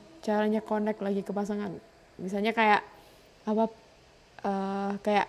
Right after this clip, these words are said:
sekarang tuh dia kok nggak perhatian lagi sih gitu. Atau mungkin kayak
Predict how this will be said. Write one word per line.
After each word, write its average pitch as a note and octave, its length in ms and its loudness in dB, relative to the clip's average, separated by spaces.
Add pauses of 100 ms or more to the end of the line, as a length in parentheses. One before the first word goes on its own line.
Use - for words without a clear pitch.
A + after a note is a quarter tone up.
sekarang G#3+ 400 2
tuh C4 220 4 (500)
dia G3+ 200 2
kok C#4+ 140 4
nggak B3 180 4
perhatian G#3 360 4
lagi G3 320 4
sih C4 280 4 (240)
gitu. F3 480 -4 (340)
Atau F#3+ 200 2
mungkin A3 260 2
kayak G#3 260 2